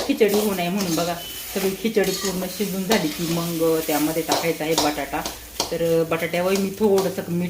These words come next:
टाकून घेतलं, मैत्रिणींनो, म्हणजे आपला बटाटा आळणी लागत नाहीये. आणि बघा, छान अशी आजच्या उपवासाला, आता दुसऱ्या दिवसच्या उपवासाला मी बनवलेली आहे खिचडी. तर चला, मैत्रिणींनो, आता नैवेद्य वगैरे भरून घेते.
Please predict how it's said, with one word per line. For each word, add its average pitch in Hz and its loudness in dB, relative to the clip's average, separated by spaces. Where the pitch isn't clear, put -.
टाकून 180 2
घेतलं, 175 -4
मैत्रिणींनो, 160 -2
म्हणजे 175 -2
आपला 151 -2
बटाटा 156 -2
आळणी 208 2
लागत 165 0
नाहीये. 175 -4
आणि 147 2
बघा, 151 0
छान 160 0
अशी 151 -2
आजच्या 165 0
उपवासाला, 160 -2
आता 151 -2
दुसऱ्या 160 -2
दिवसच्या 147 -2
उपवासाला 160 0
मी 165 0
बनवलेली 156 0
आहे 160 -4
खिचडी. 170 0
तर 156 -2
चला, 185 2
मैत्रिणींनो, 180 2
आता 160 0
नैवेद्य 165 4
वगैरे 160 4
भरून 165 6
घेते. 151 2